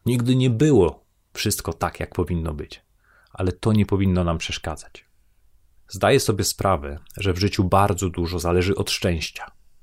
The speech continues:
Ale dostrzegam też taką prostą zasadę, że szczęście sprzyja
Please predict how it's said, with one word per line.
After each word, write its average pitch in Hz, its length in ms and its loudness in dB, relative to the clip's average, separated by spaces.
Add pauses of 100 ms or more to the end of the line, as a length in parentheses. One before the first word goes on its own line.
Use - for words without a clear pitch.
(880)
Ale 98 180 2
dostrzegam 165 440 0
też 131 120 0
taką 104 260 -2
prostą 120 320 0
zasadę, 90 420 -2
że 85 120 -4
szczęście 147 800 0
sprzyja 113 760 2